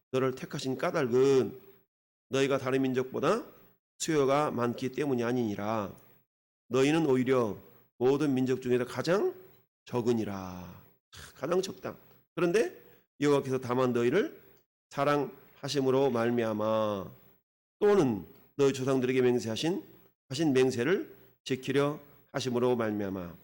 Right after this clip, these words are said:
이건 언약 관계를 말씀하고 있는 거지요. 자기의 권능의 손으로 너희를 인도하여 내시되 너희를 그 종 되었던 집에서 애국 왕 바로의 손에서 속량했다. 그러니까 너희는 알아라.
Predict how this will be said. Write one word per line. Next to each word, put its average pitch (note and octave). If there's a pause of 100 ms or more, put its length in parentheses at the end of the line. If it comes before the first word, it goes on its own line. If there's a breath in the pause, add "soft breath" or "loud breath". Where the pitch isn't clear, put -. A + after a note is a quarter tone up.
(240 soft breath)
이건 F#3+
언약 C#3
관계를 G#2+ (200)
말씀하고 A2
있는 G2+
거지요. F#2+ (1300)
자기의 C#3+
권능의 C#3+
손으로 C#3
너희를 B2+
인도하여 A#2+
내시되 G2+ (420)
너희를 B2
그 B2
종 C3
되었던 A2 (300)
집에서 A2 (540)
애국 C3+
왕 C3+
바로의 A#2
손에서 C3
속량했다. C3 (640)
그러니까 A2
너희는 G#3+
알아라. A2